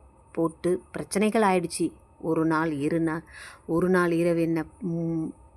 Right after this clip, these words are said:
கிட்டத்தட்ட ஒரு பத்து நாள் இரவு தாண்டிட்டு, இதுக்கப்புறம் அதுல கையெழுத்து போட்டானே, என்னோட வாழ்க்கை போனா என்னன்னு போட்டேன் ஃப்ரெண்ட்ஸ்.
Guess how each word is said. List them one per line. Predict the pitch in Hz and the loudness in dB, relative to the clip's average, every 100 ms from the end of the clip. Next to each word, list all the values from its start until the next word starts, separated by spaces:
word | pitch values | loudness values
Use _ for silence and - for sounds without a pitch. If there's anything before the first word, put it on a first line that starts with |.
| - | -6
கிட்டத்தட்ட | 165 165 160 151 185 | -2 0 0 0 0
ஒரு | 165 156 - | 0 -2 -6
பத்து | - 175 - | -8 -4 -2
நாள் | 208 185 | 0 2
இரவு | 170 175 175 170 | 2 2 0 -2
தாண்டிட்டு, | 160 160 160 151 - - | -2 -2 -4 -6 -6 -6
இதுக்கப்புறம் | 165 165 - 165 - 185 | -4 -4 -4 -6 -2 -2
அதுல | 185 170 | 0 -2
கையெழுத்து | 165 165 170 165 165 165 | -6 -6 -2 -4 -4 -6
போட்டானே, | 160 165 165 160 160 160 170 180 - - - - - | -2 -2 -2 -4 -2 -4 -4 -6 -10 -20 -20 -18 -4
என்னோட | 165 160 151 | 0 2 0
வாழ்க்கை | 151 170 170 170 | -2 -4 -2 -4
போனா | - 165 170 165 | 0 0 2 0
என்னன்னு | 170 170 170 165 165 | -2 -2 -2 -2 -4
போட்டேன் | - 165 - 170 - | 0 0 0 -4 0
ஃப்ரெண்ட்ஸ். | 170 156 - - | 0 2 0 -2